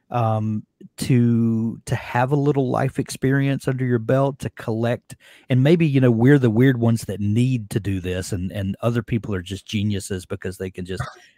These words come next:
make it up. Um, but, you know, to me, it seems like, uh, it's a, almost a necessity to experience some things and to, to have, uh, you know, to have some <laughs> mistakes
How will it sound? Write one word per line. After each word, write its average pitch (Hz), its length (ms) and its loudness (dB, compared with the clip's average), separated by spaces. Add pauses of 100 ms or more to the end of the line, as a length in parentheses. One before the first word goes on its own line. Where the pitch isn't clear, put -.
(100)
make 120 300 4
it 110 80 2
up. 127 300 4 (420)
Um, 123 380 4 (140)
but, 156 180 4
you 170 100 6
know, 151 180 6 (360)
to 180 100 2
me, 185 200 8
it - 120 2
seems 170 440 2
like, 156 340 2
uh, 151 40 0
it's 139 460 -6
a, 139 360 -2 (120)
almost 170 800 2
a 139 380 0
necessity 117 920 -6
to 95 440 -6 (480)
experience 113 680 0
some 98 180 -8
things 90 480 -10
and 92 180 -8
to, 95 420 -8 (440)
to 107 100 -2
have, 110 680 -2
uh, 101 360 -4 (440)
you 120 80 2
know, 113 60 6
to 113 100 -2
have 165 180 2
some 139 220 2
<laughs> - 0 -
mistakes 131 680 0